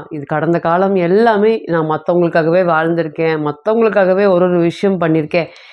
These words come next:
எனக்குன்னு ஒரு பொருளாதாரத்தை சேர்த்து வைக்கல. இன்னைக்கெல்லாம் கடன் பிரச்சனைகள் கண்ணிய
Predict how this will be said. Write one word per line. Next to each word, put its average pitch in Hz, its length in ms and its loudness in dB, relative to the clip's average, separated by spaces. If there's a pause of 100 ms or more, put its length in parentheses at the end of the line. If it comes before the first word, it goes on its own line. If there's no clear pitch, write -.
(220)
எனக்குன்னு 233 540 2 (100)
ஒரு 190 300 2
பொருளாதாரத்தை 208 800 2
சேர்த்து 190 360 -4
வைக்கல. 170 340 0
இன்னைக்கெல்லாம் 165 460 0
கடன் 180 440 -2
பிரச்சனைகள் 180 760 0
கண்ணிய 185 540 0